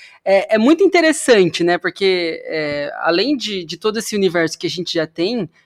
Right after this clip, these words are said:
construído aí pela, pela J K Rowling, né? A gente tem toda essa parte de roteiro também, que principalmente agora nesse terceiro filme,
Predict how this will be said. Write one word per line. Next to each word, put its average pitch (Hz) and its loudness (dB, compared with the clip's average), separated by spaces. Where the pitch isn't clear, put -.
construído 160 -2
aí 151 -2
pela, 147 -6
pela 151 -10
J 147 -14
K - -20
Rowling, 160 -8
né? 160 -6
A 139 -6
gente 156 -4
tem 220 -4
toda 220 -2
essa 226 -2
parte 220 -2
de 208 -6
roteiro 247 0
também, 262 -2
que 160 -6
principalmente 185 -6
agora 165 -2
nesse 165 -2
terceiro 175 -10
filme, 196 -6